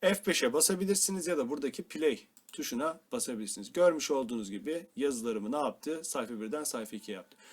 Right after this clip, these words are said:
Arkadaşlar burada şimdi ne oldu? Kopyalama işlemi oldu ya. İsterseniz buraya copy yerine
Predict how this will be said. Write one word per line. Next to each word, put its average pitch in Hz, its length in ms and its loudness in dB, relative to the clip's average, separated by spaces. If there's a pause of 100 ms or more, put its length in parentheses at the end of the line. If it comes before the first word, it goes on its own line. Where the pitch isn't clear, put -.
(240)
Arkadaşlar 151 540 2
burada 190 220 2
şimdi 196 200 0
ne 214 40 4
oldu? 202 240 0
Kopyalama 175 500 4
işlemi 170 300 2
oldu 175 220 2
ya. 151 220 4 (300)
İsterseniz 180 680 2
buraya 202 280 2
copy 220 280 6
yerine 156 520 2